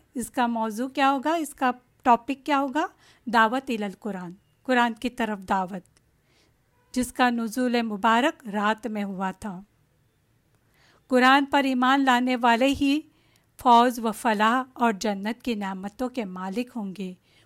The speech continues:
وہی کامیابی پانے والے ہیں، اس کے بارے میں آتا ہے۔ رکو نمبر ون ہے، آیات نمبر ون to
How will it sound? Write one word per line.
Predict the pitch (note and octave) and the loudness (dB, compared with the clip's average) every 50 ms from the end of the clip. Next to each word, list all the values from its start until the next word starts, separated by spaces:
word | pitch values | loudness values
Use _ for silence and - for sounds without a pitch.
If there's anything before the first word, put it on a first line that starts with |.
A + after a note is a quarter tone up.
| _ - | _ -6
وہی | A#3 A#3+ A3+ B3 | -2 -2 0 0
کامیابی | A#3+ - B3 A3 G3+ G#3 G#3 G#3+ G#3+ G3+ A#3 B3+ | 2 4 4 4 4 2 0 -2 0 0 -2 -2
پانے | B3 - A#3 A3 G#3 G#3 G#3 | 0 2 2 2 0 -2 -4
والے | F#3 G3+ G3 F3+ G3+ F#3 F#3 | -4 -4 -4 -4 -6 -8 -10
ہیں، | A3+ F#3 F3 F#3 - _ _ _ _ _ _ - | -12 -14 -14 -14 -18 _ _ _ _ _ _ -12
اس | - - - | -10 -8 -4
کے | - A#3+ | -2 -2
بارے | G#3 A3 G3 G3 F#3 G3 | 0 0 -2 -2 -4 -8
میں | F#3+ F#3+ F#3 | -10 -10 -10
آتا | F#3 F3+ - - G3+ D#3+ | -10 -10 -12 -12 -12 -10
ہے۔ | F#3 G3 E3+ G3+ - _ _ _ _ _ _ _ _ _ _ _ _ _ _ _ _ _ _ _ _ _ _ _ - | -10 -12 -14 -14 -18 _ _ _ _ _ _ _ _ _ _ _ _ _ _ _ _ _ _ _ _ _ _ _ -10
رکو | G#3+ A#3 A3 - B3 | -8 -8 -6 -6 -6
نمبر | A#3+ A#3 A3 G#3+ G3+ G#3+ G#3+ G3+ F#3 | -4 -4 -4 -4 -4 -4 -4 -4 -2
ون | G#3+ G#3 G#3+ A#3 A#3+ | -2 -2 -2 -4 -6
ہے، | B3 B3 A#3+ B3+ C#4 - _ _ _ - - - - - _ | -6 -6 -6 -8 -8 -12 _ _ _ -20 -20 -20 -20 -16 _
آیات | - A#3+ A3+ A3 A3 A3+ A#3 B3 C4+ C4 - | 0 2 2 4 4 4 2 2 0 0 -4
نمبر | C4 B3+ A#3 G#3+ G#3 G3 G#3+ G#3+ G#3+ A3+ B3+ B3+ - _ _ _ _ _ - G3+ | -4 -4 -4 -4 -4 -2 -2 -2 -2 -2 -6 -12 -18 _ _ _ _ _ -8 -2
ون | G#3+ A3 A3 A3+ B3+ B3 B3+ - | 0 0 2 0 -2 -4 -6 -8
to | C4 C#4 D#4 | -8 -8 -8